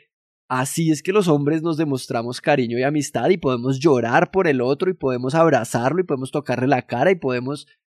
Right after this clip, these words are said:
ser súper físicos con nuestro amigo". Y eso no tiene que decir otra cosa más que construir la traición que se viene.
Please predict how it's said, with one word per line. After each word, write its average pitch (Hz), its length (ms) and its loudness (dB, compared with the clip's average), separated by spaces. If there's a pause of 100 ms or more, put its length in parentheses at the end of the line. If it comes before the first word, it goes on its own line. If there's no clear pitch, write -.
(180)
ser 147 240 2
súper 147 340 -2
físicos 143 500 -4
con 139 180 0
nuestro 117 340 -10
amigo". 165 460 -2 (340)
Y 202 140 4
eso 190 160 2
no 190 80 0
tiene 190 200 -2
que 175 380 0 (240)
decir 143 300 0
otra 160 220 0
cosa 175 260 -2
más 143 260 0
que 165 320 -6 (200)
construir 139 680 -2 (720)
la 160 240 4
traición 143 520 0
que 151 120 -2
se - 160 -4
viene. 143 440 -2